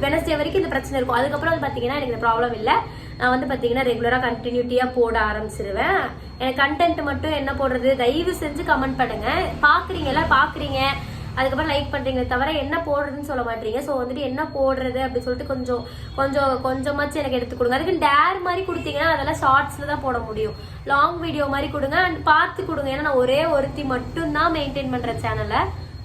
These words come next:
நான் ஒருத்தி மட்டும்தான் இருக்கேன். அதனால வந்துட்டு எனக்கு நான் போடுறது மாதிரி கொடுங்க, நான் கண்டிப்பா போட்டுடலாம், பிரச்சனையே கிடையாது. And நிறைய விஷயத்த வந்துட்டு இந்த, இந்த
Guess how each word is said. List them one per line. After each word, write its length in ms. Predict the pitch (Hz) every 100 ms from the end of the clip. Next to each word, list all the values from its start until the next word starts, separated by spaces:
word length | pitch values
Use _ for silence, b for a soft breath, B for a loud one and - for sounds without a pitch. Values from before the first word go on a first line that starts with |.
| -
நான் 140 | 233
ஒருத்தி 300 | 233 269 277
மட்டும்தான் 420 | 277 262 294 330
இருக்கேன். 440 | 269 262 254 247 220
அதனால 300 | 226 254 294
வந்துட்டு 260 | 302 269 262
எனக்கு 380 | 320 302 269 247
நான் 260 | 240 247
போடுறது 600 | 262 320 339 339 339 -
மாதிரி 380 | 277 269 311 381
கொடுங்க, 320 | 381 294 269 320
நான் 180 | 427 -
கண்டிப்பா 400 | 226 226 254 -
போட்டுடலாம், 480 | - 262 240 240 349
பிரச்சனையே 360 | 247 220 - 262
கிடையாது. 460 | 254 214 196 196 392 453 B B B B B
And 300 | 254 277 285 285 277 269 254 240 233 240 - - - - - -
நிறைய 280 | 247 262 302 302
விஷயத்த 340 | 294 339 330
வந்துட்டு 300 | 311 277 254
இந்த, 200 | 320 269 254
இந்த 200 | 240 233